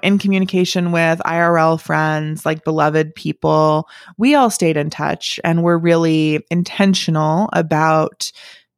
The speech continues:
choosing how we'd stay in touch. And I love my close group of friends. But what I noticed is that,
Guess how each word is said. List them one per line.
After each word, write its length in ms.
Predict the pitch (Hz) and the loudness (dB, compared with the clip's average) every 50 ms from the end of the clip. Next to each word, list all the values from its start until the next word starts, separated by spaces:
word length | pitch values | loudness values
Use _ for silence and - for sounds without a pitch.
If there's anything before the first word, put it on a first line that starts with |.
| _ _ - | _ _ -6
choosing 400 | - - 240 254 226 208 175 170 | -2 2 2 2 4 2 2 0
how 200 | 151 156 151 151 | 0 -2 -4 -4
we'd 180 | 151 147 151 | -4 -4 -4
stay 200 | - - 151 151 | -6 -6 -4 -4
in 100 | - 160 | -6 -6
touch. 320 | - - - - - - - | -6 -8 -8 -6 -6 -4 -2
And 100 | 180 180 | 0 2
I 40 | |
love 360 | 185 202 214 202 202 196 196 175 | 2 2 2 2 2 2 0 -2
my 120 | 156 143 | -2 -2
close 320 | - - 170 156 170 - | -2 -4 -4 -4 -4 -6
group 220 | - - 165 - - | -8 -8 -8 -8 -8
of 120 | 170 170 | -10 -10
friends. 440 | - - - - - - 185 190 - | -8 -8 -8 -6 -6 -6 -8 -8 -8
But 140 | - - - | -6 -4 -2
what 100 | 214 214 | 0 0
I 140 | 208 208 214 | 2 2 2
noticed 680 | 196 208 240 262 277 233 196 190 185 - - - - | 2 2 2 2 2 2 2 2 0 -2 -8 -8 -4
is 380 | - 165 165 165 165 160 160 | -2 0 0 0 0 -2 -4
that, 380 | - 156 156 156 156 156 151 | -2 -2 0 2 0 0 -2